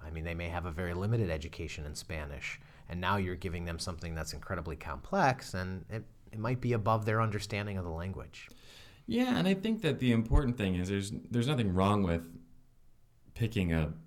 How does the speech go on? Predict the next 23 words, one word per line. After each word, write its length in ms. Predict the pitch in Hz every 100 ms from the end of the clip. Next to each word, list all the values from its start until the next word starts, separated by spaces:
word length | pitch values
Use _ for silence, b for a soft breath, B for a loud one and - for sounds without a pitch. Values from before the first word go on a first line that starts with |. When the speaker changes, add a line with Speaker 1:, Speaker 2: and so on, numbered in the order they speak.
| - -
Speaker 2:
a 60 |
reviewer 420 | 92 85 90 90
who, 380 | 92 92 85 82 82 -
well, 220 | 117 110
there 200 | 107 120
is 100 | 139
something 200 | 160 139
wrong 160 | 120 104
with 240 | 95 -
picking 240 | - 104 95
a 60 |
reviewer 300 | 92 87 90
who 80 | 90
may 100 | 87
not 160 | 85 82
be 100 | 82
qualified, 640 | - - 98 80 - - -
but 220 | 104 98 B B B
I 80 | 120
think 140 | 156
there's 140 | 165
nothing 260 | 135 143 127
wrong 360 | 101 110 113